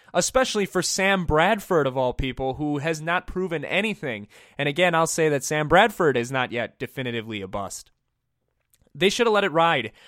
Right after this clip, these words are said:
I don't know why you get rid of a quarterback who had twenty-two touch-, or twenty-seven touchdowns, two interceptions, and then five pretty good games last year, gets injured, and then you decide you've had enough of him for somebody like Sam Bradford. That's one decision that I don't think will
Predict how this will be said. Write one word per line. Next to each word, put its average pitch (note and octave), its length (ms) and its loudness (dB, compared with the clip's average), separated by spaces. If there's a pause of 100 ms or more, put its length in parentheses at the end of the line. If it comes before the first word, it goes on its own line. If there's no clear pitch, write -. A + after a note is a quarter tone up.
I - 80 -2
don't E3+ 140 2
know F3+ 100 2
why E3 220 2
you G3 180 -2
get E3 200 -2
rid F3 140 -2
of D#3+ 60 0
a D3+ 40 -4
quarterback D3 540 2
who C#3+ 120 -4
had C3+ 100 -4
twenty-two F#3 400 -4
touch-, E3 340 -2
or C#3 80 -4
twenty-seven F#3 580 -2
touchdowns, C3+ 580 -2 (220)
two G3+ 180 0
interceptions, E3+ 800 -2 (240)
and D3 160 0
then D#3 360 0
five E3+ 560 2
pretty G3 280 0
good D#3+ 220 0
games D3+ 320 -4
last E3 340 0
year, B2+ 240 -2 (240)
gets E3+ 240 0
injured, E3+ 360 0
and C#3+ 100 -4
then D3 120 -4
you D3+ 100 -4
decide C#3+ 340 -2
you've B2+ 140 -4
had C#3 140 0
enough C#3 260 -2
of B2+ 100 -4
him A#2 160 -4 (220)
for D#3+ 160 -4
somebody D#3 360 2
like C3+ 220 -2
Sam C3 320 -4
Bradford. A#2+ 480 -2
That's C#3 240 -2
one D3 240 -4
decision C3 460 -6
that A#2+ 120 -2
I B2 140 0
don't B2+ 220 -6
think C3+ 240 -10
will C3+ 200 -6